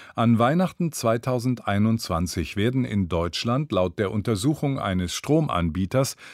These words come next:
fast zwanzig Milliarden Lämpchen verwendet, so viele wie noch nie.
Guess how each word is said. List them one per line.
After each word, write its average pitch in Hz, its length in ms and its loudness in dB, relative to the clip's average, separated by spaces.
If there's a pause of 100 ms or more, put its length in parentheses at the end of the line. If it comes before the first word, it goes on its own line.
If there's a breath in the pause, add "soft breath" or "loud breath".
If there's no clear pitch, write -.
fast - 440 -2 (140)
zwanzig 160 840 0
Milliarden 107 760 2
Lämpchen 90 640 -2
verwendet, 82 600 -2 (260 loud breath)
so 151 220 4
viele 139 360 2
wie 127 120 2
noch 147 260 0
nie. 117 340 6